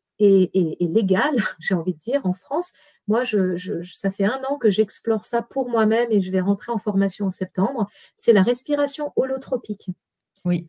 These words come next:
Speaker 1: Donc, euh, la respiration holotropique, c'est, euh,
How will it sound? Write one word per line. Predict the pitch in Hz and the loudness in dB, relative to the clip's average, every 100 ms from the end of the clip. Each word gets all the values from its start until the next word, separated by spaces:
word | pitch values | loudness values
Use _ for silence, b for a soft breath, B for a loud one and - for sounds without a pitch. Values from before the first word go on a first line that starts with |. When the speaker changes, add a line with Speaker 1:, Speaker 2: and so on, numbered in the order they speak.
| _ | _
Speaker 1:
Donc, | 196 208 196 | 0 2 4
euh, | 196 196 | 4 4
la | 202 | 4
respiration | 240 - 302 294 285 285 | 0 -2 0 0 0 0
holotropique, | 233 226 220 - 202 311 392 214 - _ _ | 4 4 2 -4 -2 0 -2 -4 -12 _ _
c'est, | - - 285 311 - _ _ - | -10 0 2 2 -4 _ _ 0
euh, | 190 180 | 2 2